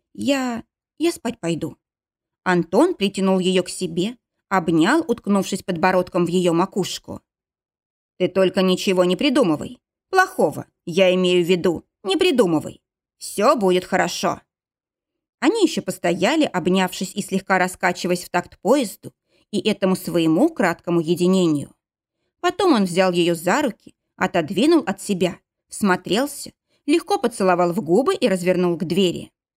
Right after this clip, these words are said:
«Ну иди, спи». Хотел хлопнуть по попке и даже протянул руку, но в последний момент передумал,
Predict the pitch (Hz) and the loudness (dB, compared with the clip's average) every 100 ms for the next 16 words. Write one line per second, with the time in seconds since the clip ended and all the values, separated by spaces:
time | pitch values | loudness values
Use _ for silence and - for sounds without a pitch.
0 | _ _ _ - 196 240 269 185 135 _ | _ _ _ -4 0 2 0 -2 -4 _
1 | _ _ - - - 240 - _ _ _ | _ _ -20 -10 -2 -2 -4 _ _ _
2 | _ _ 175 175 247 349 - 202 190 185 | _ _ -6 0 -2 -2 -4 -2 0 0
3 | 160 156 190 294 - - _ _ _ 185 | -2 -2 0 0 -2 -20 _ _ _ 0
4 | 185 190 190 196 190 196 185 165 190 294 | 0 0 0 -2 0 2 2 2 2 -2
5 | _ - _ _ _ 277 - 339 370 311 | _ -20 _ _ _ -2 0 -2 0 2
6 | 214 185 190 180 - 170 156 175 269 233 | 2 2 2 -2 0 -2 0 0 2 0